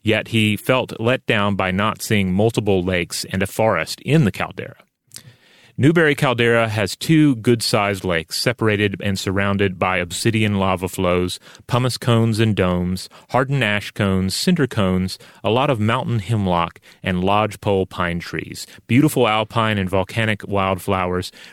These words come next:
rare white bark pine, and a Kevin Costner film credit. <laughs> Paulina Creek drains the caldera with many waterfalls and cascades as it flows off the volcano.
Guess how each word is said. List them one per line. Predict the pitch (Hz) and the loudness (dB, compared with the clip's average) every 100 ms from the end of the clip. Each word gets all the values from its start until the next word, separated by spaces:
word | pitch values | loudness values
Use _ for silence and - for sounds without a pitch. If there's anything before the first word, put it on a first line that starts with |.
| - | -2
rare | 98 131 151 | 2 2 0
white | - 117 117 - | 2 0 0 -6
bark | - 107 104 - | -6 -2 0 -2
pine, | - 117 113 113 113 - - | -4 0 2 2 0 -4 -10
and | - 101 | -4 -2
a | 87 | -2
Kevin | - - 107 107 | -4 -4 0 -2
Costner | 98 - 95 - 98 95 | -2 -2 -2 -2 -2 -2
film | - 98 104 | 0 0 2
credit. | 98 98 87 - - - - - - | 2 0 -2 -6 -10 -6 -4 -4 0
<laughs> | - - 254 - 285 - _ _ - _ _ | 2 2 0 0 -2 -4 _ _ -20 _ _
Paulina | - 117 156 156 | 0 2 4 2
Creek | - 160 147 - 98 | 2 2 2 0 0
drains | 110 123 135 139 120 | 2 2 2 0 0
the | - | 0
caldera | 131 117 110 113 107 104 - | 2 0 2 2 2 0 0
with | 107 107 | 0 2
many | 104 117 | 4 2
waterfalls | 123 107 98 - 98 95 95 | 4 2 2 0 2 2 2
and | 101 | 0
cascades | 104 104 - 98 90 90 | -2 -4 -2 -2 0 -2
as | 95 | -2
it | 95 | -4
flows | - - 104 107 | -2 0 2 2
off | 104 95 | 0 -2
the | - | -2
volcano. | 98 95 - 90 78 - | -2 -2 -2 -6 -6 -10